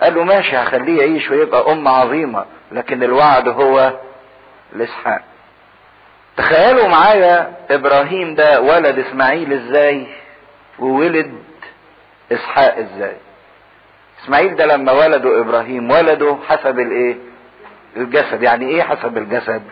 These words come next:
بقوة الجسد، بالشطارة بتاعته، بالجنس اللي موجود فيه. ولده حسب الجسد، لأن ما كانش لسه عجز. صحيح كان سنه كبير،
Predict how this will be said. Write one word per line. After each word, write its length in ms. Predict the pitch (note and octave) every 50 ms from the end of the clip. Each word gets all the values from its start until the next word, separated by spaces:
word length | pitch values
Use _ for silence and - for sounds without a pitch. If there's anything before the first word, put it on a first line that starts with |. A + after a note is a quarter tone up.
| - - - - - _ _ _ _ _ _ _ _ - - - _ _ _ - - - - _ _ B2
بقوة 840 | B2+ D3 D3+ - - - B3 C#4+ C#4+ C#4 C4+ C4+ C4 B3 A3+ A#3+ A#3+
الجسد، 500 | B3 A#3+ G#3+ C4 C4 B3 - - D#3+ D#3 - - - - - - - - - - _ - _ - - - _ _ _ _ -
بالشطارة 640 | A#2+ D3 - - E3+ D#3+ - G3+ G#3 A3 G#3+ G3+ F#3+ -
بتاعته، 460 | - - F#3+ F#3 F3+ D#3+ - - - - - - - - - -
بالجنس 580 | - D#3+ D#3 D#3 D#3 F3 G3+ G3+ G3 - - D#3+
اللي 220 | C#3+ C3+ C3+ C#3+
موجود 400 | C#3 C#3 C#3 C3 C3 D3 D3 C#3 - -
فيه. 180 | - C3 B2+ A#2+ - - - - - - _ _ - - _ _ _ _ _ _ _ _ _ _ _
ولده 420 | - B2+ F3 G3 F#3+ F3+ D#3 D#3+ -
حسب 360 | - E3+ E3 - E3 C#3 C3+
الجسد، 380 | C#3+ C#3 B2+ C#3+ C#3 - - - - - - -
لأن 180 | - C3 C#3 C#3
ما 120 | C3+ C3+
كانش 260 | C3 E3 E3 E3 - D#3+
لسه 300 | D3+ D#3 D3+ - D3 C#3
عجز. 400 | C3+ C#3+ C#3+ C3+ A#2+ - - - - - - - - - - - - _ _ _ _ _ _ _ _ _ _ -
صحيح 180 | C3 C#3+ D3+ -
كان 140 | C#3+ C3+
سنه 300 | C3+ - F3+ F3+ E3+ D#3
كبير، 540 | D3 C3 - - D3+ F3 F3 F#3 F3 - -